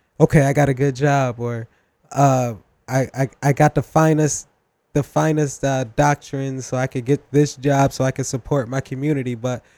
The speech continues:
they're gonna put you somewhere where you d-, probably don't even see black people. You're probably gonna be helping out white folks, making white, white people more rich,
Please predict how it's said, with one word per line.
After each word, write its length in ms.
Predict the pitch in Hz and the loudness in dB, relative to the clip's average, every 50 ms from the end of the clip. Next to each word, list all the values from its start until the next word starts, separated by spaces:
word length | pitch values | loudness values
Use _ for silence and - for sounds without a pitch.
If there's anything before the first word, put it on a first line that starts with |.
| _ _ - | _ _ 4
they're 120 | - 156 | 6 6
gonna 180 | 156 170 156 151 | 8 8 6 4
put 280 | - - 175 151 - - | 4 4 2 2 2 0
you 100 | 147 139 | -4 -2
somewhere 380 | - - 147 143 143 143 143 131 | -2 -2 -2 0 0 0 2 2
where 100 | 139 135 | 2 0
you 120 | 139 151 | 0 0
d-, 100 | 147 151 | -2 -2
probably 320 | - - 165 156 147 147 151 | 2 6 6 6 6 6 4
don't 160 | 147 151 147 | 2 0 0
even 120 | 147 143 143 | 0 -2 -4
see 260 | - - 151 151 151 | -4 -2 -2 -4 -4
black 340 | 131 117 135 139 143 135 _ - | -4 -4 -4 -4 -4 -6 _ -4
people. 340 | 175 170 147 - 123 117 - _ _ _ _ _ - | -2 -2 -2 -4 -10 -20 -20 _ _ _ _ _ -12
You're 80 | 139 | -4
probably 220 | - - 160 156 151 | 2 4 4 4 4
gonna 120 | 151 143 | 2 0
be 100 | 131 139 | -2 -2
helping 260 | 143 135 139 139 156 | -2 -2 -2 -2 -2
out 120 | 156 160 160 | -2 0 0
white 240 | 156 151 151 147 - | 2 0 0 -2 -4
folks, 400 | - 135 135 139 135 - - - | -6 -6 -6 -8 -10 -14 -20 -12
making 340 | 127 135 143 139 151 139 131 | -8 -6 -6 -4 -4 -4 -4
white, 260 | 135 147 156 147 - _ _ _ _ _ _ - | -2 -2 -4 -4 -8 _ _ _ _ _ _ -2
white 200 | 139 151 156 156 | 0 2 2 2
people 240 | - 170 - 165 156 | 2 0 0 -2 -2
more 260 | 151 147 147 160 165 | 0 2 2 2 2
rich, 420 | 143 143 143 139 - - - - | 2 0 -2 -2 -4 -10 -20 -20